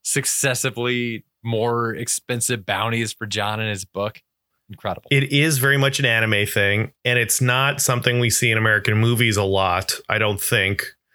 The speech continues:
Speaker 2: You know, if, when Iron Man and Captain America fight, their friendship is over, and they have to, like,
Speaker 1: Mm-hmm.
Speaker 2: work and rebuild a bridge, right? But for some reason in this movie, there is an understanding that Keanu Reeves and Donnie Yen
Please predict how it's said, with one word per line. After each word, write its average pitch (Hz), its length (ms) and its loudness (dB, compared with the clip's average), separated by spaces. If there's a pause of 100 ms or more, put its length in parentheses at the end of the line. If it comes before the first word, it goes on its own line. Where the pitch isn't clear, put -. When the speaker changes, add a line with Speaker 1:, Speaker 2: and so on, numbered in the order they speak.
(340)
Speaker 2:
You 117 140 2
know, 110 340 2
if, 107 240 0
when 123 180 0
Iron 143 300 2
Man 139 200 2
and 123 100 0
Captain 135 320 0
America 120 420 2
fight, 120 500 -2
their 131 140 2
friendship 117 540 0
is 92 140 0
over, 85 460 -2 (460)
and 113 100 2
they 139 60 6
have 127 140 0
to, 139 80 2
like, 107 160 2
Speaker 1:
Mm-hmm. 107 140 -2
Speaker 2:
work 110 260 2
and 95 160 0
rebuild 107 440 2
a 92 60 0
bridge, - 640 -2 (320)
right? 90 340 0 (540)
But 117 340 0
for 143 160 2
some 160 260 2
reason 147 300 4
in 123 140 2
this 165 240 2
movie, 110 420 2
there 127 220 2
is 131 120 2
an 117 80 0
understanding 113 920 0 (380)
that 117 180 0
Keanu 123 400 0
Reeves 120 320 2
and 107 140 2
Donnie 113 400 2
Yen 101 580 0